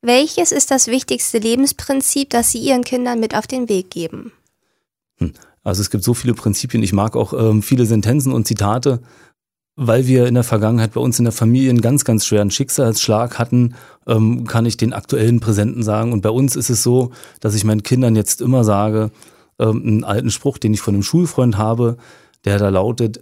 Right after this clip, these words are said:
Speaker 2: "Sei des Lebens immer froh, was kommen soll, kommt sowieso."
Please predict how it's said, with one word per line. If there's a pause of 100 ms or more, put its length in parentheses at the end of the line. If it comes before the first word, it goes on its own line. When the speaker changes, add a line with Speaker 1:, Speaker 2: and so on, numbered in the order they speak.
Speaker 2:
"Sei
des
Lebens
immer
froh,
was
kommen
soll,
kommt
sowieso."